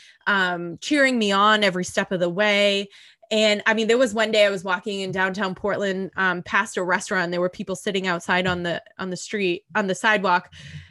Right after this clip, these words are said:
And, uh, somebody I knew who follows me, who's co-, I'm connected to through Facebook, stops me and goes, "Hey, day sixty-six, right?" And I was like, <laughs> "Oh my, yes,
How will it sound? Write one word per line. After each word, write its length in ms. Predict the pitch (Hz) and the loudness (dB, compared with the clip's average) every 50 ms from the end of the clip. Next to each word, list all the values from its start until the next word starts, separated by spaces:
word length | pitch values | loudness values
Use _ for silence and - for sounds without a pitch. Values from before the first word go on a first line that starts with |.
| _ _ - | _ _ 0
And, 180 | 214 220 214 | 2 2 4
uh, 140 | 202 202 220 | 2 0 -2
somebody 480 | - - - 247 233 240 262 262 254 240 | -2 0 0 2 4 4 4 4 4 4
I 120 | 233 226 | 4 4
knew 400 | 220 226 254 311 339 262 226 233 | 4 4 4 4 6 6 4 4
who 160 | 220 226 196 | 2 0 -2
follows 400 | 170 - 208 202 214 233 226 208 | 0 2 4 4 6 4 4 2
me, 380 | 226 220 220 220 202 117 170 196 | 2 0 0 0 0 -2 -2 -2
who's 220 | 180 220 196 - | -2 -2 -2 -2
co-, 100 | - 233 - | -2 -2 0
I'm 160 | - 202 202 | 0 0 -2
connected 440 | 190 214 208 214 214 - - 226 185 | -2 -2 0 0 0 0 -2 -6 -6
to 360 | - - 226 214 208 208 202 | -4 -4 -2 0 0 -2 -2
through 240 | 202 - 220 214 202 | -4 -4 -4 -6 -4
Facebook, 500 | - - 240 285 285 - - 208 214 214 - _ - - - - | -2 -2 -2 -2 -2 -2 0 0 0 -2 -6 _ -20 -20 -20 -14
stops 380 | - - - 349 349 330 - - | -2 4 6 6 6 6 2 0
me 220 | 277 277 247 233 | -2 -2 -2 -2
and 80 | 226 226 | -2 -2
goes, 200 | 233 233 226 - | -2 -2 -2 0
"Hey, 200 | - 494 508 392 - | 2 4 4 4 4
day 200 | - 349 427 427 | 4 4 2 2
sixty-six, 760 | 381 - 440 415 - - 381 370 - - 466 403 - - - | 2 2 0 0 2 2 0 0 2 0 -2 -2 -2 -4 0
right?" 260 | 254 277 311 403 440 453 _ _ - - - - - - _ | 2 2 4 2 2 -2 _ _ -20 -20 -20 -20 -20 -20 _
And 100 | - - | -10 -4
I 20 | - | -2
was 160 | - - - | -2 -2 -2
like, 140 | - - - - - _ _ - | -2 -6 -6 -8 -14 _ _ -14
<laughs> 120 | - - - _ _ _ - - | -14 -14 -14 _ _ _ 2 4
"Oh 180 | 381 480 440 359 | 6 6 6 4
my, 240 | 320 254 226 214 - _ _ - - - - _ - | 0 -2 -4 -6 -8 _ _ -20 -20 -20 -12 _ 4
yes, 640 | 277 392 494 539 466 370 277 - - - - - | 6 8 10 10 8 8 6 2 -2 -8 -14 -18